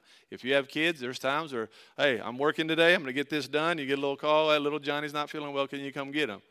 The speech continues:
"No, my day's planned." You can't do that. You gotta stop and go get little Johnny, right? That happens.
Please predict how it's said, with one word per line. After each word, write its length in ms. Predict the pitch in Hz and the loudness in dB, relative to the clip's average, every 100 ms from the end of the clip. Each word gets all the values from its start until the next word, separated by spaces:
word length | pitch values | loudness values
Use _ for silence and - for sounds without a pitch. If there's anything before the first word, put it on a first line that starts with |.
| _ _ - | _ _ -6
"No, 280 | 117 127 | 0 2
my 140 | 147 135 | 2 0
day's 280 | 127 127 123 | 0 -2 -4
planned." 500 | 143 139 120 95 _ | -6 -4 -4 -10 _
You 100 | 120 | -12
can't 220 | 127 151 | -4 -2
do 140 | 143 208 | 0 0
that. 200 | 143 87 _ _ _ _ _ _ _ _ | 0 -4 _ _ _ _ _ _ _ _
You 120 | 131 | -2
gotta 220 | 131 139 | 4 4
stop 460 | 131 - 123 135 165 | 4 2 4 4 2
and 100 | 143 | -4
go 140 | 131 | -4
get 180 | 135 151 | -2 0
little 140 | 160 170 | 0 -2
Johnny, 320 | 202 269 165 | -4 -4 -4
right? 340 | 123 165 240 _ _ _ _ _ _ _ _ _ _ - | 0 0 0 _ _ _ _ _ _ _ _ _ _ -2
That 200 | 143 160 | 2 4
happens. 600 | 208 254 - - - | 4 4 0 -16 -18